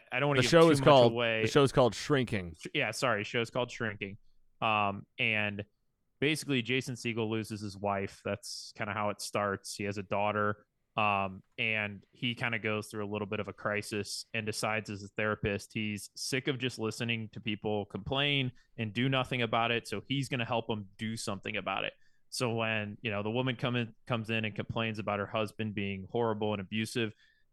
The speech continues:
Speaker 1: then he's like, "All right, I'm sick of telling you ways to, like, talk to him and engage him. You need to leave him right now. Like, pack your bags.
Speaker 2: Hmm.
Speaker 1: You're outta here."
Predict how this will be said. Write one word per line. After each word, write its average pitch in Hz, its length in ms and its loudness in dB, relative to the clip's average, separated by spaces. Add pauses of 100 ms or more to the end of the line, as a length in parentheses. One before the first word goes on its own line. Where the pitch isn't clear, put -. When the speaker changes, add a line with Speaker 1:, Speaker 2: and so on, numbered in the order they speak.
Speaker 1:
then 110 120 0
he's 117 200 -2
like, 107 340 -2 (140)
"All 135 120 4
right, 123 300 2 (720)
I'm 113 100 -2
sick 143 240 -2
of 120 80 -4
telling 123 300 0
you 117 160 0
ways 113 360 -2
to, 117 100 -4
like, 110 280 -2
talk 113 280 0
to 117 60 -2
him 110 200 -4
and 107 60 -6
engage 107 420 -2
him. 117 200 0
You 117 120 -2
need 127 160 2
to 120 100 0 (160)
leave 120 260 0
him 92 160 -12 (120)
right 131 220 2
now. 104 280 -4
Like, 104 160 -4
pack 139 260 0
your 147 80 2
bags. 120 580 0
Speaker 2:
Hmm. 113 100 -6
Speaker 1:
You're 113 120 0
outta 101 240 -2
here." 104 280 -10